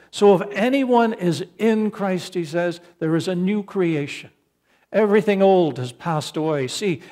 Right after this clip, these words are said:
everything has become new." And all this is from God,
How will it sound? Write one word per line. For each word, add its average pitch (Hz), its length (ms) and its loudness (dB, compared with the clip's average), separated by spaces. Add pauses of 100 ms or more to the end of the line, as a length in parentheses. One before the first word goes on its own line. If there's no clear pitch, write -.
everything 180 520 2
has 151 160 -4
become 165 420 -4
new." 175 480 0 (840)
And 135 100 -10
all 233 340 0
this 214 240 0
is 165 80 -8
from 170 260 -10
God, 143 500 -6